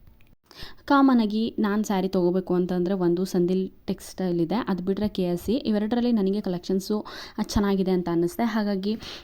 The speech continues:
ಆ, so ಫಸ್ಟ್ ಕೆ ಎಸ್ ಸಿಯಲ್ಲೇ ನೋಡ್ಕೊಂಡು ಹೋಗೋಣ. ತುಂಬಾ ರಿವ್ಯೂಸ್ ಇತ್ತು ಕೆ ಎಸ್ ಸಿಯಲ್ಲಿ. ಈಗ ಸ್ವಲ್ಪ ಟ್ರೆಂಡಿಂಗ್ ಆಗಿ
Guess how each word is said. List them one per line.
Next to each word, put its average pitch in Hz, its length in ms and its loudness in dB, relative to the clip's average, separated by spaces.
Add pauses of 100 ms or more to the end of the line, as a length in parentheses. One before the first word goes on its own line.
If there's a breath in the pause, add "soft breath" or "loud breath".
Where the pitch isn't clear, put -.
ಆ, 214 60 2
so 214 200 2
ಫಸ್ಟ್ 220 320 0
ಕೆ 214 120 0
ಎಸ್ 202 160 0
ಸಿಯಲ್ಲೇ 196 260 2
ನೋಡ್ಕೊಂಡು 190 400 2
ಹೋಗೋಣ. 190 380 0 (260)
ತುಂಬಾ 247 440 2
ರಿವ್ಯೂಸ್ 208 440 2
ಇತ್ತು 190 280 0
ಕೆ 196 140 -4
ಎಸ್ 196 160 0
ಸಿಯಲ್ಲಿ. 190 240 -2
ಈಗ 233 280 -2
ಸ್ವಲ್ಪ 214 280 -4
ಟ್ರೆಂಡಿಂಗ್ 190 500 0
ಆಗಿ 185 360 0